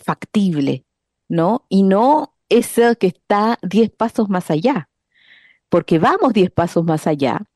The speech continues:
pero hay un primer paso que yo puedo dar, hay un segundo paso que yo puedo dar,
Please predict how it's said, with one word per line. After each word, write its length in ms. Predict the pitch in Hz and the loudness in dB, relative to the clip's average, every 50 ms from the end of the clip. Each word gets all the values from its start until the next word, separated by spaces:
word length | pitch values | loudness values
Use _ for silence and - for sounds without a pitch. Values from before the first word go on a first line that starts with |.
| _ _ _ _ _ | _ _ _ _ _
pero 160 | - 185 185 | 0 2 4
hay 140 | 190 214 208 | 4 4 4
un 180 | 226 220 208 - | 2 2 0 0
primer 360 | - 170 165 180 254 - - | -2 -2 0 0 0 -2 -2
paso 320 | _ - 285 247 - 208 | _ -4 -4 -2 -4 -4
que 140 | - - 175 | -2 -2 0
yo 120 | 165 165 156 | 0 0 0
puedo 320 | - 165 160 160 165 160 | 0 2 2 2 2 2
dar, 260 | 147 131 131 131 - _ - - - - - - | 0 0 -2 -4 -8 _ -20 -20 -20 -10 -4 -2
hay 200 | 185 190 190 175 | 0 2 2 0
un 100 | 165 156 | 0 0
segundo 600 | - - 143 143 160 220 285 330 330 294 226 190 | -2 -2 -2 0 2 2 2 4 4 2 2 0
paso 420 | - - 151 147 143 - - 139 | -2 -4 -6 -6 -6 -8 -10 -10
que 140 | - - 135 | -10 -8 -8
yo 120 | 135 147 | -6 -6
puedo 320 | 139 - 147 147 147 147 139 | -4 -2 0 0 2 2 0
dar, 280 | 135 127 117 123 - | 0 -2 -4 -6 -12